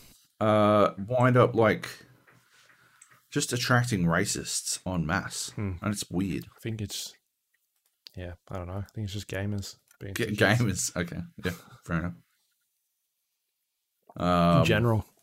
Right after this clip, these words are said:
Speaker 1: In general. Anyway.
Speaker 2: Um, are you wearing a Vault-Tec shirt, ja-, hoodie or something? Fallout seventy-six hoodie?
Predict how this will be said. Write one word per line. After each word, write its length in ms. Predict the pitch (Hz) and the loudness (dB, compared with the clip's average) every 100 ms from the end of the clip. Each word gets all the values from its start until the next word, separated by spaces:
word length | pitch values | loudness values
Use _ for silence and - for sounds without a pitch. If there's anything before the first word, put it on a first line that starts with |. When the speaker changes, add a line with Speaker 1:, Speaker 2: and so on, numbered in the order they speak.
| - _ | -20 _
Speaker 1:
In 60 | 87 | -12
general. 280 | 85 85 85 85 - _ _ _ _ _ _ - - _ | -8 -8 -8 -10 -16 _ _ _ _ _ _ -6 -6 _
Anyway. 200 | 117 110 | 0 2
Speaker 2:
Um, 400 | 107 101 104 110 - | 4 4 2 0 -4
are 80 | - | 6
you 320 | 165 160 190 262 | 8 10 10 8
wearing 240 | 254 220 | 8 10
a 180 | 139 117 | 10 10
Vault-Tec 640 | 95 117 190 - 202 - | 8 4 4 4 2 4
shirt, 400 | - 196 254 277 - 190 - | 2 4 4 2 -6 -8 0
ja-, 140 | 165 - - - | 0 -2 -6 2
hoodie 240 | 185 - | 4 6
or 60 | - | 6
something? 580 | 202 185 269 269 175 - _ - 202 | 4 2 -2 -2 -4 -6 _ -18 -8
Fallout 380 | - 147 165 - | 0 2 2 4
seventy-six 560 | 165 151 143 175 - | 4 4 0 -2 -4
hoodie? 340 | 180 196 233 | -2 -2 -4